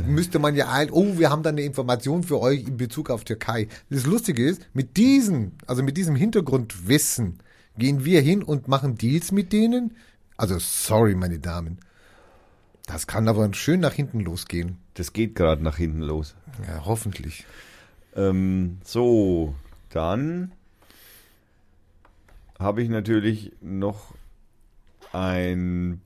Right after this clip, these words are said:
Speaker 2: paar Veranstaltungstipps,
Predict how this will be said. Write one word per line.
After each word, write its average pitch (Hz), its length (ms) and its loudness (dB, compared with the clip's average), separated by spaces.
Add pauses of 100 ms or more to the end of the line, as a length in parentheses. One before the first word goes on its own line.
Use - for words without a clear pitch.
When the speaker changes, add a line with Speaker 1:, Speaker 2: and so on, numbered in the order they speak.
(340)
Speaker 2:
paar 85 960 2 (480)
Veranstaltungstipps, - 1700 -4